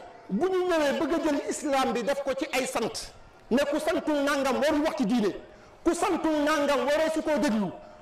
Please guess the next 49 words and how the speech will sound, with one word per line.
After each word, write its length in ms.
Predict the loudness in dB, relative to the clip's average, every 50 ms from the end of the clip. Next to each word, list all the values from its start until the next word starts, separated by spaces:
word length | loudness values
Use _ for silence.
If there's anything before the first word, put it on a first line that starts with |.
| -4 0
wala 260 | 2 2 2 2 2
ku 100 | 0 0
bokkul 420 | 0 0 0 0 0 0 -2 -2 -2
ci 80 | -2 -2
xeet 240 | 0 0 -2 0 0
sàngam 320 | 0 0 2 2 2 2 2
waree 180 | 2 2 2 2
su 80 | 0 2
koo 120 | 2 2
déglu, 320 | 2 2 2 0 0 -2 -4 -8 -12 -18 -20 -16 -4 0
wala 260 | 2 2 2 2 2
ku 120 | 0 -2
bokkul 420 | 0 0 0 0 0 0 0 0 0
ci 100 | -2 -2
famille 220 | -2 0 0 0 0
sàngam 320 | 0 0 0 0 0 2
waree 200 | 2 2 2 2
su 100 | 0 0 0
koo 100 | 2 2
déglu, 300 | 2 2 2 0 0 -2 -6 -8 -16 -20 -18 -10 -4
loolu 380 | 0 0 2 2 2 2 2 2 0 0 0
amul. 300 | 0 2 2 2 2 2
Ndax 160 | 0 0 -2 0
bu 100 | 0 0 0 0 0
amoon 200 | 2 2 0 0
ku 80 | 0 0
ñuy 200 | 2 2 2 2
dégloo 340 | 2 2 2 2 2 2 2 0
ku 80 | 0
dul 280 | -2 0 0 0 0 2
déglu, 400 | 2 2 2 2 2 2 2 0 -4 -10 -16 -20 -20 -20 -18 -4 0
kon 160 | 0 2 2 2
yonent 300 | 0 0 0 0 0 0 -2 -2
bi 100 | -2 -2
sa 120 | -2 -2
sam 160 | 0 0 -2 -2 0
njabootam 420 | 0 0 2 2 2 2 0 0
ngeen 180 | 2 0 0 0
a 40 | 0
fekk 180 | 0 -2 0
xusur, 340 | 0 0 2 2 2 2 0 -2 -6 -12 -16 -20 -16 -4 0
kon 120 | 0 0 2 2
njabootu 340 | 0 2 2 2 0 0 -2
yonent 260 | -2 -2 -2 -2 -4
bi 100 | -4 -4 -2
dong 180 | -2 0 0
la 100 | 0 0
ñuy 140 | 0 0 0
déglu. 320 | 0 0 0 0 0 -2